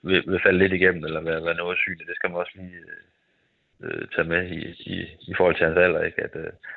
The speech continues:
man ikke bare regner med, at han bare... Øh, han bare, øh, smadrer Superligaen herfra, men det, det ser da lovende ud, og der er i hvert fald noget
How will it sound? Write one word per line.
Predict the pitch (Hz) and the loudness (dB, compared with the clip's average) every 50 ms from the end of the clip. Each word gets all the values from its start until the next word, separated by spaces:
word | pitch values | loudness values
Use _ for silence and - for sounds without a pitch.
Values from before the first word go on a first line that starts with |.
| - - | -4 0
man | 90 87 | 0 2
ikke | 87 - 92 | 2 2 2
bare | 85 87 | 4 4
regner | 90 87 | 2 4
med, | 87 85 | 4 4
at | 85 82 | 2 4
han | 78 | 2
bare... | 82 85 85 82 82 80 80 78 | 2 2 2 2 0 -2 -4 -6
Øh, | 78 80 - - _ _ _ _ _ _ _ _ _ _ _ | -10 -12 -18 -20 _ _ _ _ _ _ _ _ _ _ _
han | - 85 - | -12 -10 -6
bare, | 85 82 82 82 82 82 82 82 | -4 -2 -2 0 0 0 -2 -4
øh, | 82 - 80 80 - _ _ _ _ _ _ _ _ _ _ _ - | -6 -10 -12 -16 -18 _ _ _ _ _ _ _ _ _ _ _ -16
smadrer | - 92 87 87 92 87 82 71 - | -8 -6 -4 -2 -2 -2 -4 -6 -8
Superligaen | - - 92 85 85 87 85 82 82 82 80 78 - - - - 85 | -12 -18 -20 -18 -14 -12 -10 -10 -8 -8 -10 -10 -12 -16 -10 -4 0
herfra, | 90 92 80 73 - - 78 82 - | 4 4 4 4 4 0 0 -2 -2
men | - - | -6 -12
det, | - 87 - - - - - - | -12 -14 -12 -12 -12 -14 -10 -12
det | 101 - | -4 2
ser | - 110 | 4 4
da | 107 | 6
lovende | 104 107 113 127 135 127 113 | 6 8 6 6 6 4 2
ud, | 110 113 107 | -2 -4 -4
og | - - - 85 - - - - | -6 -8 -8 -6 -6 -6 -4 -2
der | 90 | -2
er | 92 | 0
i | 95 104 | 2 2
hvert | 101 95 - | 2 2 0
fald | 98 98 95 | -4 -4 -4
noget | 92 90 90 | -6 -8 -8